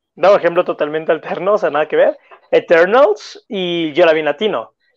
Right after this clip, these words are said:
y me gustó mucho el, la interacción de los personajes y todo, y luego escuchaba mucha gente decir de que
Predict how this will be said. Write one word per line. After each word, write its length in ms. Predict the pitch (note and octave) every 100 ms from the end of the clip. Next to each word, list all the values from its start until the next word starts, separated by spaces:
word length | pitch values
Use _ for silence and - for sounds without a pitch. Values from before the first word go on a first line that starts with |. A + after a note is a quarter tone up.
| _
y 100 | F3
me 80 | F3
gustó 260 | D#3 - E3
mucho 520 | G3 B3 F#3 E3+ F3+
el, 380 | F3 D3 D#3+ D#3+
la 120 | E3
interacción 420 | D#3 D3+ D3 F3+
de 60 | F3
los 80 | -
personajes 480 | C3+ D3 D#3+ -
y 60 | F3+
todo, 340 | G3+ F#3+ A#3 - - _
y 80 | F#3
luego 140 | A3
escuchaba 380 | - G#3 G3+ G3+
mucha 300 | G3 G#3 G#3
gente 200 | G#3 G3+
decir 280 | G3 G3+ F#3
de 160 | G#3+ G#3+
que 400 | F3 D3+ C#3